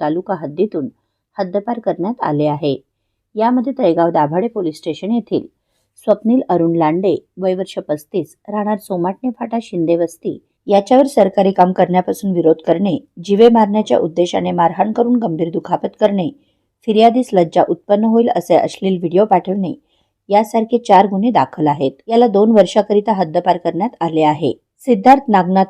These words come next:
थोरात, वय वर्ष बेचाळीस, राहणार निळकंठनगर, तळेगाव दाभाडे, तालुका मावळ, जिल्हा पुणे, याच्यावर अवैधरित्या गावठी हातभट्टी दारू तयार करून तिची विक्री करणे यासारखे चार गुन्हे दाखल आहेत. याला एक वर्षाकरिता हद्दपार करण्यात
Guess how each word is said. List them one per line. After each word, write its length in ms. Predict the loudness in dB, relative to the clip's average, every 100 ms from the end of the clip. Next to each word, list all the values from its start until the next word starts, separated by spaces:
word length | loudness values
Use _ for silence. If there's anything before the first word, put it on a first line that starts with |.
| 0
थोरात, 280 | 2 4 4 0
वय 140 | 2 4
वर्ष 240 | 2 0
बेचाळीस, 600 | 0 0 2 4 4 2
राहणार 280 | 2 2 4
निळकंठनगर, 840 | 2 2 2 0 0 2 2 2 2
तळेगाव 340 | 2 4 2
दाभाडे, 480 | 2 2 2 2 2 0 -2
तालुका 300 | -2 -2 -2
मावळ, 320 | 0 2 0
जिल्हा 280 | 0 -2 0
पुणे, 340 | 0 -2 -2 -4 _ _ _ _ -2
याच्यावर 380 | 0 2 0 0 2
अवैधरित्या 600 | 2 2 2 0 4 4
गावठी 320 | 4 2 0
हातभट्टी 500 | 0 -2 -2 -8 -4
दारू 260 | -2 -2 -2
तयार 200 | 0 0
करून 320 | 2 0 -2
तिची 400 | -6 _ -14 -8
विक्री 300 | -4 -2 0
करणे 420 | 2 2 2 0 -2 _ _ _ 0
यासारखे 500 | 0 2 -2 0 -2
चार 260 | 4 4
गुन्हे 260 | 4 -2 0
दाखल 360 | 0 0 -2
आहेत. 260 | -2 0 -2 -4 _ _ _ _ 0
याला 180 | 2 4 2
एक 200 | 0 0
वर्षाकरिता 600 | 0 -2 -2 0 0 -2
हद्दपार 460 | -2 -2 0 0
करण्यात 340 | 0 -2 -2